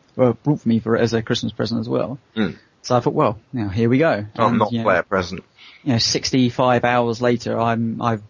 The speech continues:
Speaker 1: I'm at the
Speaker 2: <laughs>
Speaker 1: end, and, you know, I'm, I'm on my, uh, f-, second and third, uh, playthrough of different characters. So
Speaker 2: But as a result, you have burned yourself out to the point where you're
Speaker 1: Yes, um,
Speaker 2: wearied thinking about Mass Effect two.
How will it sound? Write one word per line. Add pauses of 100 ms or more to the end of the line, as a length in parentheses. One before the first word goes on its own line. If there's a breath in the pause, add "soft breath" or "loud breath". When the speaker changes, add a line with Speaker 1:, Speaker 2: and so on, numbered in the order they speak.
(120)
Speaker 1:
I'm
at
the
Speaker 2:
<laughs>
Speaker 1:
end, (100)
and,
you
know,
I'm,
I'm
on
my, (260)
uh, (160)
f-, (180)
second
and
third, (420 soft breath)
uh,
playthrough
of
different
characters. (100)
So
Speaker 2:
But
as
a
result,
you
have
burned
yourself
out
to
the
point
where
you're
Speaker 1:
Yes,
um,
Speaker 2:
wearied
thinking
about
Mass
Effect
two.